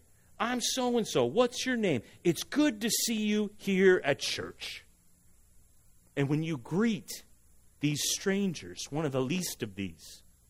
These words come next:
it's like you're greeting Jesus Christ himself. When you serve other people, you are serving Jesus. It is worship.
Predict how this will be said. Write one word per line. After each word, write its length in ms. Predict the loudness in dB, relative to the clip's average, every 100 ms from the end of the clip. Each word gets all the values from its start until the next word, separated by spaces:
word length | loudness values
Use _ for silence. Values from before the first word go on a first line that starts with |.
| -20 -20 -20 _ -20 -20 -16
it's 120 | -10 -6
like 160 | -4
you're 80 | -4
greeting 460 | -4 -4 -2 -4 -4
Jesus 420 | -6 -6 -8 -10
Christ 380 | -6 -4 -6 -12
himself. 680 | -18 -16 -18 -18 -20 -20 -20 -20 -20 _ -20 -20 _ -20 _ -20 -20 -20 -20 -14
When 120 | -6 -4
you 80 |
serve 440 | -2 -4 -2 0 2
other 200 | 2 2
people, 460 | -2 -6 -2 -2
you 240 | -2 -4 -4 2
are 500 | 4 6 4 2 0 -10 -10
serving 840 | -2 2 4 4 0 -2 -4 -4 -10 -20 -10
Jesus. 520 | -6 -4 -4 -6 -8 -8
It 200 | -4 -4 -2
is 600 | -2 0 0 -2 -6 -8 -14 -20 -18
worship. 640 | -10 -2 -2 -2 -6 -12